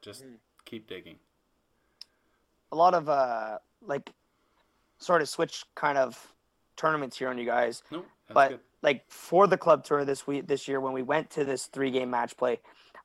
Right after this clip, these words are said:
Speaker 2: I feel like I really did have a big advantage because I've played that format so many times that when I was playing guys,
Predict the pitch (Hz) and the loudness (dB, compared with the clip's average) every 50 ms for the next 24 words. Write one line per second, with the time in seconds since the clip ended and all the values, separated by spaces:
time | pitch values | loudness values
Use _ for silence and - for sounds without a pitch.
0 | _ - 131 - - 180 180 196 175 180 165 156 156 139 143 160 160 165 156 139 | _ -6 -4 2 4 6 6 6 8 6 6 6 4 4 2 2 4 4 2 2
1 | 156 151 147 143 143 147 151 143 131 127 139 139 143 135 123 131 131 135 147 165 | 0 0 2 4 4 4 4 4 2 0 0 0 0 -2 -2 -2 -2 -2 -2 -4
2 | 170 156 - - - _ _ _ _ _ _ _ - - - 151 - - - 151 | -6 -6 -10 -16 -20 _ _ _ _ _ _ _ -16 -12 -10 -10 -10 -4 0 2
3 | 151 143 131 147 135 - - - 151 143 147 131 147 131 120 - - 139 139 139 | 2 4 2 0 -2 -2 -2 0 2 2 4 4 2 2 2 2 2 2 2 4
4 | 139 135 127 - - - - - - - 147 143 147 147 143 143 139 127 139 139 | 2 0 -2 -4 -6 -10 -10 -10 -6 -4 -2 0 0 0 -2 -2 -4 -4 -4 -2
5 | 135 139 143 160 180 - - - _ _ _ _ _ _ _ _ _ _ - 139 | -2 -2 -2 -4 -6 -8 -12 -18 _ _ _ _ _ _ _ _ _ _ 4 6
6 | 135 135 135 139 135 131 - - _ _ _ _ _ _ - 123 139 143 143 139 | 6 8 8 6 6 4 0 -4 _ _ _ _ _ _ -4 0 2 4 4 4
7 | 135 123 143 156 170 156 - - 185 170 175 180 175 165 156 156 170 196 208 196 | 4 6 6 4 4 4 0 -2 0 2 2 2 2 2 4 4 4 4 4 0
8 | - | -6